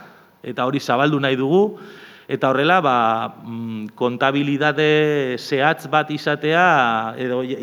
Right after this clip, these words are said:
jakitea zehatz mehatz, urtero, urtero, zenbatetan ez den lehenengo egunetik betetzen, e, ordezkapena, eh? Hori jakiteko,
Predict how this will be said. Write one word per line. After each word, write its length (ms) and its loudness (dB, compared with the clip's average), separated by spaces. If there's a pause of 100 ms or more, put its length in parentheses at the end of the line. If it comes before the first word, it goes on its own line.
jakitea 360 -2
zehatz 340 -4
mehatz, 320 0 (640)
urtero, 480 4
urtero, 400 4 (160)
zenbatetan 920 0 (460)
ez 280 0
den 320 0
lehenengo 440 0
egunetik 440 -2
betetzen, 440 -2
e, 120 -4 (400)
ordezkapena, 640 -8 (240)
eh? 100 -16 (100)
Hori 200 -12
jakiteko, 480 -16